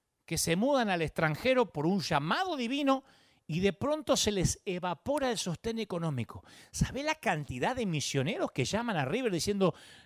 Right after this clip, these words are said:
"Nos soltaron la finanza a la iglesia que nos envió"? Y uno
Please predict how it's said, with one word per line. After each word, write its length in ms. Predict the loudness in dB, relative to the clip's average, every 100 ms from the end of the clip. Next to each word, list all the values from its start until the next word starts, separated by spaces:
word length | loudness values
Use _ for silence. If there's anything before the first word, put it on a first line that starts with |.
| -10
"Nos 420 | -4 -2 0 0
soltaron 1080 | 0 -2 -2 0 0 0 0 2 4 2 -2 _
la 100 | -6
finanza 560 | -4 -2 -2 -2 -2 -2
a 40 |
la 80 | -2
iglesia 340 | -2 -2 -2 -2
que 80 |
nos 160 | -4 -6
envió"? 420 | -6 -6 -6 -8 _ _ _ _ _ _ _ _ _ _ _ _ _ _ _ _
Y 80 | 0
uno 240 | 2 2